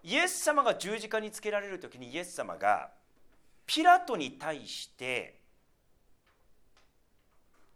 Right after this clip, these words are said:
ローマの死刑制度、これに反対することをされませんでした。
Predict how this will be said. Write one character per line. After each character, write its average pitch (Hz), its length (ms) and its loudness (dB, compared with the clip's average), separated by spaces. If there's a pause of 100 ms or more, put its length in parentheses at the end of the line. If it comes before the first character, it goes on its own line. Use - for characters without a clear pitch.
(160)
ロ 330 420 2
ー 330 40 -8
マ 254 140 6
の 175 380 -2 (640)
死 - 200 -8
刑 170 180 -2
制 151 180 2
度、 85 160 -10 (1500)
こ 190 140 -6
れ 190 120 -4
に 208 380 -10 (440)
反 233 500 -10
対 214 240 -10
す - 180 -18
る 202 120 -14
こ 185 120 -20
と 185 120 -20
を 67 80 -20
さ - 180 -16
れ 127 80 -12
ま 120 80 -14
せ 117 100 -18
ん 85 60 -20
で - 60 -20
し - 80 -18
た。 - 120 -20